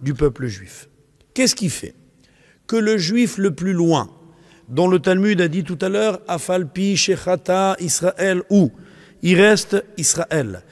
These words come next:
il ne quitte pas le peuple d'Israël, eh bien, ça vient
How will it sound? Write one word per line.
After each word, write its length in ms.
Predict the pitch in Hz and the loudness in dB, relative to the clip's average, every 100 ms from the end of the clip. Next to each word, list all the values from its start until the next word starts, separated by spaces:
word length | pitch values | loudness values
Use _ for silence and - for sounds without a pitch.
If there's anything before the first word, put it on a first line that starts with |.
| - _ | -20 _
il 240 | 196 214 202 | 0 2 2
ne 120 | 196 | 0
quitte 440 | - 277 262 - | 2 2 2 2
pas 340 | 185 156 101 - - _ 131 | -2 -2 -2 -14 -20 _ -4
le 120 | 151 | -2
peuple 380 | 170 175 139 151 | 2 2 2 0
d'Israël, 680 | 139 - 139 123 107 95 - - - _ _ | 0 -4 -6 -4 -6 -10 -18 -20 -20 _ _
eh 80 | - | -6
bien, 320 | 131 160 175 - | 0 2 2 -4
ça 240 | - - | -10 -8
vient 400 | 127 156 180 175 | -4 -4 -4 -6